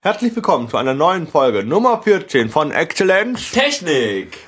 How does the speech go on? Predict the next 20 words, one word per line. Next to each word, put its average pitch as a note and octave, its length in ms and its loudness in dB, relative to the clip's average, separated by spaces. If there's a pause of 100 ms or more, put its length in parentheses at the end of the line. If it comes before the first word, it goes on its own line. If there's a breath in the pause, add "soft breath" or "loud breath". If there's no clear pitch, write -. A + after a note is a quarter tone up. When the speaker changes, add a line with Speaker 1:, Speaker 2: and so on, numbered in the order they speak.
(160 loud breath)
Speaker 1:
mit F3 460 0
Tobias F#3+ 480 2
und F#3+ 340 2
Speaker 2:
Fabian. D3 540 -2
Speaker 1:
Und A#2+ 140 2
das A2 100 -8
ist A2 40 -12
heute A#2+ 220 -2
mal A2+ 160 0
wieder A2 220 2
andersrum, G#2+ 440 -2
ne? A2+ 140 -4
Nicht, B2 220 -4
dass A2 120 2
ich A#2 140 -8
dich A#2+ 160 -6
vorstelle A2 580 0
und G2+ 160 -6
du G#2 100 -4
mich. A2 200 -6